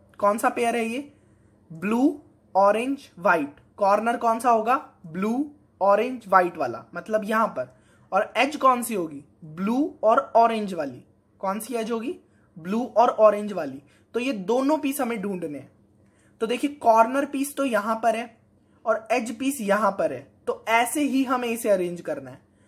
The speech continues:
मतलब एफ़ टू एल का पेयर आपका जब ही बन पाएगा जब दोनों पीसेस आपके आमने सामने होंगे, ठीक है। आमने साम-, सामने का मतलब क्या है? देखिए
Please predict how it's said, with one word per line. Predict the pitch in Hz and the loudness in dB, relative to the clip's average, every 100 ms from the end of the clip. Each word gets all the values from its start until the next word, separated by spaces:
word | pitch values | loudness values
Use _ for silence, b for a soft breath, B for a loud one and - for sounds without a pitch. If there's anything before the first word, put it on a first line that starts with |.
| b b b 180 | b b b -4
मतलब | 196 254 277 - | -2 -2 -4 -2
एफ़ | 208 226 - | -4 -4 -2
टू | 254 | -2
एल | 254 | 0
का | 277 277 | 0 -2
पेयर | - 190 175 226 - b b - | -2 0 2 0 -6 b b 0
आपका | 196 214 247 | 2 2 -2
जब | 208 196 185 | 0 0 0
ही | 190 214 269 | -2 0 0
बन | 254 233 | 0 0
पाएगा | 226 202 190 214 233 - _ _ - | 0 0 2 2 0 -4 _ _ -8
जब | 180 202 175 | -4 -4 -2
दोनों | 208 220 269 | 0 0 0
पीसेस | 269 220 233 233 | -4 -6 -4 0
आपके | 208 214 254 - | 0 0 -4 2
आमने | 214 226 226 | 2 2 -4
सामने | 226 202 180 165 | -4 -4 -4 -10
होंगे, | 127 113 110 _ _ _ _ _ _ _ _ _ _ _ _ _ _ - | -12 -14 -18 _ _ _ _ _ _ _ _ _ _ _ _ _ _ -10
ठीक | 226 226 | -8 -4
है। | 277 - - b b b 190 | -4 -6 -18 b b b 2
आमने | 202 233 277 | 2 2 0
साम-, | 240 226 226 - | 0 0 -6 -4
सामने | 233 214 226 | -2 -2 -2
का | 233 | -4
मतलब | 233 208 226 220 | -4 -4 -4 -4
क्या | 185 123 | -4 -6
है? | - _ 175 | -8 _ -8
देखिए | 165 - 135 | -8 -10 -18